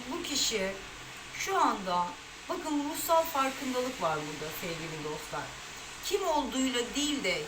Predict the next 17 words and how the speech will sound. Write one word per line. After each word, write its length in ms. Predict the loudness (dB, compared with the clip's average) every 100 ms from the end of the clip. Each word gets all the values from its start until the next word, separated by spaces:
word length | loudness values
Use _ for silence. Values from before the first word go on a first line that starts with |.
| -4
kim 220 | -6 -2
olmasıyla 1200 | 2 4 2 2 2 2 0 2 2 4 4 4 4
alakalı 760 | 6 8 8 4 -2 -2 -2 -2 -6 -10 -12 -6 0
bir 140 | 0
ruhsal 680 | 0 -6 -4 -2 0 2 0
farkındalık 800 | 4 4 4 0 0 2 2 0
yaşıyor 340 | -2 0 -2
bu 320 | -2 -4 -4 0
kişi. 300 | 2 2 -2 -6 -10 -10 -10 -6 0
Yani 320 | 2 2 0
benim 220 | 0 -2
içimdeki 520 | 0 2 2 0 -2 -4
potansiyel 920 | -4 0 2 2 0 0 4 6 6 4 4
nedir? 360 | 2 2 -2 -4 -6 -6 2
Ben 220 | 6 6 4 -2 0
kimim? 320 | 2 2 0 -4 -8 -8 -2
Neyim? 380 | 2 4 4